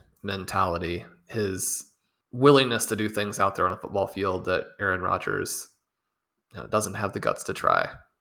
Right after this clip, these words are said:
in part because he understands it's not the way to play. You know, the, the difference in leadership there, w-, when you combine the fun and the leadership aspects, I, I'll go ahead and, and take Favre just so that we can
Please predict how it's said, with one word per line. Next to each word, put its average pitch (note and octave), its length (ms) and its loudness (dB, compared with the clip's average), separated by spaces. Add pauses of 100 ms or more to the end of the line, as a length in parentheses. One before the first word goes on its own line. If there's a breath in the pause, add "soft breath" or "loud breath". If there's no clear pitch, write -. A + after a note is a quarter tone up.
(160)
in A#2+ 80 -6
part - 180 4
because A2+ 240 -2
he G2+ 80 2
understands G2+ 440 -2
it's - 120 -6
not G2+ 140 2
the A#2+ 80 0
way A2 100 6
to G#2+ 60 2
play. B2+ 320 2 (640 soft breath)
You B2 60 -6
know, B2 100 0
the, A2+ 140 2
the A2+ 180 -2
difference C#3 800 2
in G2+ 520 0 (200)
leadership A2+ 680 2
there, - 400 0 (1000)
w-, - 220 -4
when D3 100 2
you C#3+ 80 2
combine D3 400 4
the C3+ 120 2
fun A#2+ 420 2
and A2 180 -4
the G2+ 60 0
leadership - 420 -2
aspects, - 680 -6 (220 loud breath)
I, - 160 6
I'll F3+ 140 10
go E3 140 8
ahead B2 240 4
and, G2+ 280 0
and G#2+ 160 -6
take - 220 -4
Favre - 360 0
just - 200 -6
so - 80 -6
that - 100 -6
we F2+ 120 -4
can F2+ 320 -10